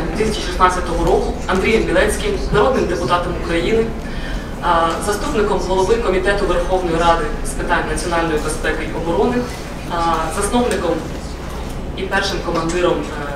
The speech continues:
полку Азов та лідером політичної партії Національний корпус. Е, мене звати Олена Сидоняка, я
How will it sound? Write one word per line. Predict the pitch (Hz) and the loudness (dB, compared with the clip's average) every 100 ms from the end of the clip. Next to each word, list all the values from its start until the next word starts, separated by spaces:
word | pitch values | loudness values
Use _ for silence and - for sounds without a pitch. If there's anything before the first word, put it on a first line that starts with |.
| - - - - | -8 -8 -8 -6
полку | 190 180 - - | -2 -2 0 -2
Азов | - 226 - - - - - - - - | 0 0 0 -2 -10 -10 -10 -10 -10 -2
та | 180 165 | 2 2
лідером | - 220 202 196 | 2 0 0 0
політичної | 165 165 180 - 165 | -2 -4 -2 -2 0
партії | 185 185 - 180 175 165 | 2 0 -2 -4 -4 -4
Національний | 156 156 170 165 156 | -4 -2 -2 -2 -2
корпус. | 147 - - - - - - - - - - - - - - - - - - - - - - - - - - - - - - - - - - - - - - - - - - - - - - - - - - - - | -4 -4 -6 -6 -6 -6 -6 -8 -8 -8 -8 -8 -8 -8 -8 -8 -8 -8 -8 -8 -6 -6 -6 -10 -10 -10 -10 -10 -6 -6 -6 -8 -8 -8 -8 -6 -6 -6 -8 -8 -10 -10 -10 -10 -10 -10 -8 -10 -10 -10 -10 -10 -8
Е, | 175 175 202 | -2 -2 0
мене | 302 | -2
звати | - - 220 | 0 0 2
Олена | 220 190 | 2 2
Сидоняка, | - 202 302 349 277 - - - | 0 0 0 2 0 0 -2 -2
я | 240 240 | 0 0